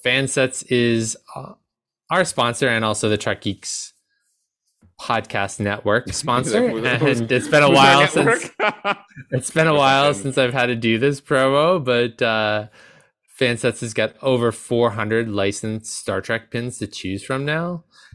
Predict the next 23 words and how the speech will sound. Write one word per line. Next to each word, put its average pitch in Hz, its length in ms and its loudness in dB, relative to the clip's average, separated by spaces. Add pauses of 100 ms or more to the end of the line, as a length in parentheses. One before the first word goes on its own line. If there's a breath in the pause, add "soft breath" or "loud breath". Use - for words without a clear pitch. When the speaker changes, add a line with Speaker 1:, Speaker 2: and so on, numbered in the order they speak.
(160)
Speaker 1:
And, 110 360 -2
uh, 107 640 0
the 107 120 -2
new 120 180 0
releases 120 500 0
at 123 120 -2
the 117 60 -4
beginning 117 360 -2
of 104 160 -2
this 104 320 -4
year 113 400 0
and 113 160 -2
this 104 220 -4
month 110 440 -4 (120)
are, 110 500 0
uh, 107 400 -2 (380 soft breath)
a 107 80 -4
Star 117 240 -2
Trek 113 280 -4
Discovery 110 640 -2
series 101 560 -2
logo 113 760 0 (220)
pin, 208 440 -4